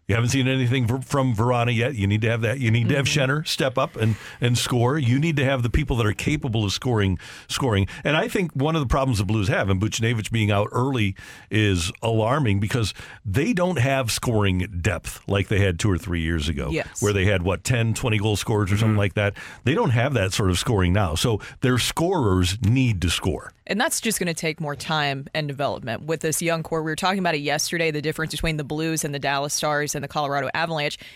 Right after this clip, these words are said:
Speaker 2: You have that depth with the other team. You have more established scorers, and I think the Blues are still kind of building that up here.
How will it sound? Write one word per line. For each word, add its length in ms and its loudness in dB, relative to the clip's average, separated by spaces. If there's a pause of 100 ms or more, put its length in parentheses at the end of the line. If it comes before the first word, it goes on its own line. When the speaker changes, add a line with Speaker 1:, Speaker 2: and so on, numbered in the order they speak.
(100)
Speaker 2:
You 160 -2
have 340 -2
that 240 -2
depth 260 -4
with 100 2
the 120 -2
other 140 -2
team. 200 -6
You 120 -4
have 340 -2 (220)
more 280 0
established 760 -2
scorers, 480 -2
and 80 0
I 60 0
think 180 -4
the 60 -6
Blues 300 -4
are 100 -2
still 260 -4
kind 260 -4
of 140 -4 (280)
building 360 0
that 160 -2
up 200 -2
here. 320 -2